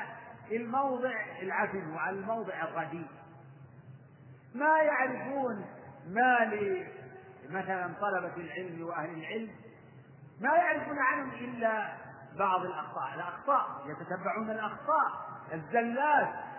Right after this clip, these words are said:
يتتبعون الزلات، لكن المحاسن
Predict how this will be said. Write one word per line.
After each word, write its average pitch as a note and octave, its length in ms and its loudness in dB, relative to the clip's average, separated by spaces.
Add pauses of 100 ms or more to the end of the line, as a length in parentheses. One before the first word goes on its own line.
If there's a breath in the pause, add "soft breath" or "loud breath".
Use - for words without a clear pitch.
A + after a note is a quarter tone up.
(1120)
يتتبعون G3 720 -2
الزلات، A3 760 2 (1000)
لكن F#3+ 280 0
المحاسن G#3 760 -2